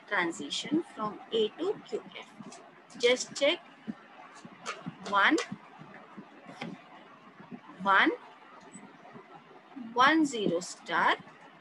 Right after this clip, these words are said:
one. Very good. Who is this? Yes. Yes. It is one, one zero star one. Okay. This will be added on this path which is going from A to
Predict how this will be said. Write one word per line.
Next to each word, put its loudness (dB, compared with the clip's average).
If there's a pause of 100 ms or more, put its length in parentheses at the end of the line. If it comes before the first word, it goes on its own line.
(220)
one. -2 (260)
Very 0
good. -12 (320)
Who -12
is -10
this? -8
Yes. -6 (320)
Yes. -10 (880)
It -10
is -6 (160)
one, -2 (1120)
one 4
zero -2
star -6 (580)
one. -4 (720)
Okay. -2 (500)
This -2
will 4
be 4
added 4
on 6 (1200)
this 0 (120)
path 2 (120)
which -2
is -4
going -2
from -2 (100)
A -2
to 2